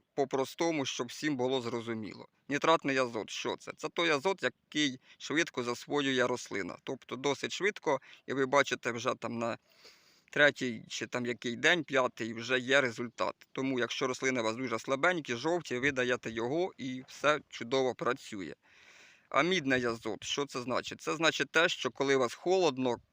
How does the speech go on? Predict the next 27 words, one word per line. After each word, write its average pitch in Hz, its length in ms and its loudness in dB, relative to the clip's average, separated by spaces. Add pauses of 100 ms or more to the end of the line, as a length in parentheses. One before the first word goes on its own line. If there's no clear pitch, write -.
(120)
коренева 135 500 4
ч-, - 220 -12
система 139 500 2
добре, 131 560 2 (440)
ну, 156 120 -4
справляється 135 640 4
з - 140 -10
цим. 117 180 0
Тобто 120 380 -4
ви 143 140 4
підкормили 143 760 2
і 123 100 -2
в 120 200 -10 (340)
холодну 127 560 0 (320)
пору, 165 360 2
там, 113 280 -2
коли 123 260 -4
дощі 131 420 -2
йдуть, 131 260 -6
особливо 120 500 -2
зараз 123 320 2
в 113 100 -16
деяких 120 400 -2
регіонах 120 500 -2
холодно, 123 520 -4 (280)
можна 131 340 2
підкормити. 139 760 0